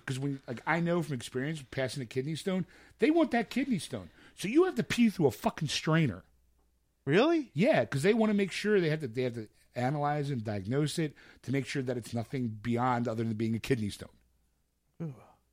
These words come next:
Speaker 1: Yeah.
Speaker 2: Erica, do you have to, do you have to use a strainer?
Speaker 1: <laughs> We can find out more next week if she doesn't chime in.
Speaker 2: <laughs> Wow. Oop,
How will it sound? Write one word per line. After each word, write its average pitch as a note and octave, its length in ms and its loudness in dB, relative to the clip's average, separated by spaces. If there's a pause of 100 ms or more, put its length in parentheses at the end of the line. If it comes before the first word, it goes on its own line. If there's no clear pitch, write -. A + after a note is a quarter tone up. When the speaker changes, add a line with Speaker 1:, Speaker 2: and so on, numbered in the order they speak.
(320)
Speaker 1:
Yeah. B2 300 2 (200)
Speaker 2:
Erica, G#3 300 6
do C3+ 120 -2
you F#3+ 80 4
have C#4 140 2
to, A#3+ 100 0
do - 60 -4 (220)
you F#3 80 2
have G#3+ 80 4
to C4 80 2
use B3+ 180 4
a A#3 60 4
strainer? B3 520 -2 (1300)
Speaker 1:
<laughs> E3 720 2 (400)
We E3 180 4
can D3+ 140 -4
find D3+ 340 2
out D3+ 180 2
more B2+ 240 2
next A#2+ 320 0
week A2 320 -4
if F#3 120 4
she A#2 100 -10
doesn't A#2 280 -2 (200)
chime A#2 320 -4
in. - 1120 0
Speaker 2:
<laughs> - 0 - (840)
Wow. C#3 340 -6 (320)
Oop, G#3 160 4